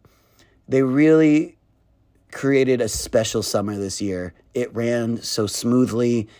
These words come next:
It was just, I mean, I've done this for, this is my, what, my ninth summer altogether, um, a couple different eras apart. And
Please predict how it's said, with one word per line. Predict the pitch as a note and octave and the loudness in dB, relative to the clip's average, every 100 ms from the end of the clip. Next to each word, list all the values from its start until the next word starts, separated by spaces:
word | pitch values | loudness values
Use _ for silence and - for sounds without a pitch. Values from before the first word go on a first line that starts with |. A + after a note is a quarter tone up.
| _ _ | _ _
It | B2 B2 | -6 -2
was | A#2 A2+ A2 G2+ - - _ _ _ _ _ _ | 0 0 0 -4 -8 -14 _ _ _ _ _ _
just, | - A2+ - - _ _ _ _ | -6 -6 -8 -14 _ _ _ _
I | A2+ | -2
mean, | A#2 A#2+ A2+ - | 0 0 -2 0
I've | B2+ A#2+ | 0 4
done | C#3 | 4
this | C3+ A#2 | 2 0
for, | - B2 A#2+ A#2+ B2 | 2 4 4 0 -4
this | - B2+ B2 | -8 -6 -4
is | A2+ | -2
my, | A2+ G#2+ G#2+ G#2 | -2 -4 -4 -6
what, | - G2 G2 - | -8 -6 -6 -6
my | C3 G2+ | -10 -6
ninth | G#2 A2+ B2+ - B2+ | -4 -4 -6 -8 -4
summer | C#3+ C3+ D3+ D3 _ - | 0 2 0 -4 _ 2
altogether, | B2+ B2+ C3 C3+ D#3 D3+ - - | 2 4 4 4 4 2 -2 -2
um, | A#2+ A#2 A#2 A2+ - - _ | 0 0 -4 -6 -16 -20 _
a | - | -4
couple | C3 B2 | -2 0
different | B2 B2+ A#2+ | -2 0 2
eras | A#2+ A2+ | 2 2
apart. | - C3+ D#3 - _ _ _ _ _ _ - - _ _ _ _ | 2 2 2 -2 _ _ _ _ _ _ -20 -20 _ _ _ _
And | C3 C3+ C3 B2+ B2 | 4 6 6 6 4